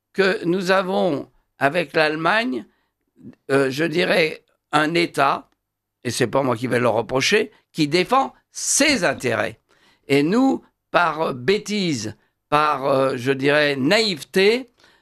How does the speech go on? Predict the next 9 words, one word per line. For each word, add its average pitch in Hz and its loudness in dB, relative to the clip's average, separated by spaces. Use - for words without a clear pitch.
on 143 2
se - -4
lie 202 0
à 147 2
l'Allemagne, 170 0
et 160 2
en 151 -2
réalité, 147 0
aujourd'hui, 165 0